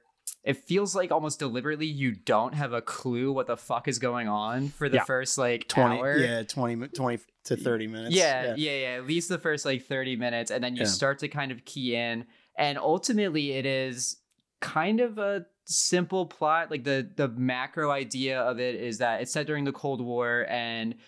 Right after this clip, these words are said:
Speaker 1: the U S and Soviet governments are about to sign this, like, disarmament treaty to basically eliminate all nuclear weapons.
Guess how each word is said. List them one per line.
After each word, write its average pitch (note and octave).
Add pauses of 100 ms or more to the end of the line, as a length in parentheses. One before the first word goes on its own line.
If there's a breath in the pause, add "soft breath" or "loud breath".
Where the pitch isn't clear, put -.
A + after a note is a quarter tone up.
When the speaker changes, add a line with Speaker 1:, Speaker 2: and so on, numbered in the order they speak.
(140 soft breath)
Speaker 1:
the C#3
U C#3
S C#3
and B2+
Soviet B2
governments A#2
are A2
about A2+
to B2+
sign A#2+
this, A2+
like, A2
disarmament A#2
treaty A2+
to G#2+
basically A#2+
eliminate A2
all A2
nuclear G#2+
weapons. G2+